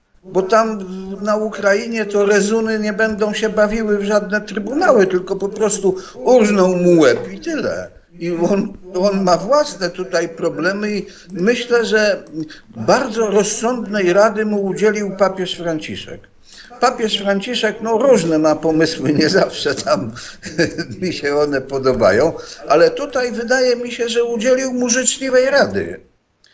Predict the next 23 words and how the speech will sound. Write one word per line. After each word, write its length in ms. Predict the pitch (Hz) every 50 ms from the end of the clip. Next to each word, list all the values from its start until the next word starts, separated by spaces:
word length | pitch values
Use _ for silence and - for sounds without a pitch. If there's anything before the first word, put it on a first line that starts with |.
| _ - - - _ _ - -
Bo 340 | 120 123 160 165 160 156 156
po 200 | - 165 165 160
pierwsze, 480 | - 185 208 214 214 - - 226 196
no, 220 | 170 170 170 165 160
dzięki 600 | - - 190 208 220 196 196 196 196 185 175 165 - - - - -
aparatowi 760 | - 160 - - 175 165 170 170 160 - 226 202 190 180 170 165
informacyjnemu, 960 | 165 156 - - 170 170 170 170 175 170 - 226 262 285 302 302 262 233 156
którym, 400 | - - 160 170 160 165 160 170 170 160 - - - - -
którym 380 | 190 190 185 190 175 180 175 165
Kościół 500 | - - 185 - - - - 165 156 156
dysponuje, 720 | 156 160 160 196 208 196 214 240 233 175 113 95 - - - - - - - - - - - 196
to 120 | 190 196 196
papież 420 | 196 196 202 202 - 214 190 -
Franciszek 560 | - 175 170 160 156 190 190 185 190 196 185
może 320 | 190 175 190 190 175 180 170
wiedzieć 460 | 160 185 180 156 156 147 139 - -
coś, 300 | - 127 117 143 160 -
czego 300 | - 175 165 156 160 156
tutaj 360 | 160 180 165 - 156 151 147
nasi 360 | 147 156 165 160 - - 151
mądrale 680 | 139 135 143 147 143 143 147 156 143 135 135 127 123 123 123 123
nie 200 | - 147 147 151
wiedzą. 500 | 143 143 117 92 80 87 80 76 104 131